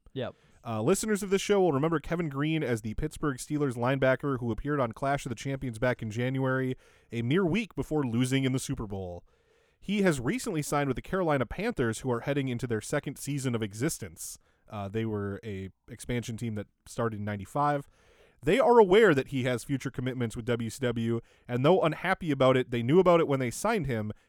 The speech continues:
Speaker 2: and they have thus been unable to talk him out of it. <laughs> Flair enters, uh, with Woman and Liz, and it's gonna be Flair versus V K Wall Street with our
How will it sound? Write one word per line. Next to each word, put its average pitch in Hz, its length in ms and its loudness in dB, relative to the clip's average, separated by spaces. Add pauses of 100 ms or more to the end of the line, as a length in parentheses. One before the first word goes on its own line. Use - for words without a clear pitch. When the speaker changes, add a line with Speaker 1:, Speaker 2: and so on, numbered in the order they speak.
Speaker 2:
and 117 100 -6
they 117 100 2
have 110 160 -2
thus 147 200 4
been 127 240 -2
unable 127 400 2
to 110 140 -6
talk - 340 -4
him 110 140 -6
out 110 160 -4
of 92 80 -10
it. - 300 -10 (140)
<laughs> - 240 -14 (2000)
Flair 208 440 2
enters, 185 480 0
uh, 127 260 6
with 110 300 2
Woman 143 240 2
and 113 100 0
Liz, 175 460 0 (560)
and 117 160 -6
it's 120 80 -12
gonna 156 120 -4
be 156 100 0
Flair 220 500 2
versus 185 340 -2
V 123 300 -4
K 202 180 2
Wall 185 280 2
Street 131 400 0 (440)
with 117 380 -2
our 113 480 2